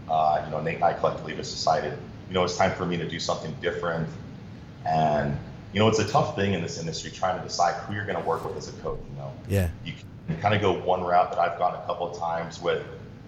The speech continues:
Speaker 1: people that aren't necessarily coaches or individuals that are less experienced that maybe have, you know, more time and dedication to offer you, but none of the expertise that really matters, you know, in those crucial final two to three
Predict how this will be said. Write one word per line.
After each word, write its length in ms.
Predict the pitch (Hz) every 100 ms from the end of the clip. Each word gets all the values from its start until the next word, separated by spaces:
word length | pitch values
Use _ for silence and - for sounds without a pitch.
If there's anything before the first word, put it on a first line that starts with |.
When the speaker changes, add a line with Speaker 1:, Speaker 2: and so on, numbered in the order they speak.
| - - -
Speaker 1:
people 260 | - - 95
that 100 | -
aren't 200 | 90 95
necessarily 500 | 98 95 95 95 95 -
coaches 540 | 95 92 92 90 - -
or 440 | 87 87 87 85 -
individuals 420 | 92 87 87 87
that 120 | 90 85
are 100 | 85
less 220 | 82 -
experienced 600 | - - 87 90 87 -
that 260 | 87 87 - -
maybe 140 | 82 80
have, 320 | 82 78 - -
you 80 | 82
know, 100 | 78
more 240 | 78 82 78
time 240 | 90 85
and 80 | 78
dedication 480 | 98 - 90 87 78
to 60 |
offer 440 | - 131 143 101 87
you, 320 | 87 85 - - - - - 85
but 440 | 90 90 - 95
none 140 | 98
of 140 | 95 85
the 80 | 90
expertise 580 | - 87 85 90 82
that 140 | 80 76 -
really 300 | 92 92 87
matters, 540 | 82 85 80 - -
you 60 | 85
know, 60 | 80
in 60 |
those 160 | 76 -
crucial 280 | - 85 80
final 340 | - 82 80 78
two 120 | 87
to 80 | 78
three 160 | 80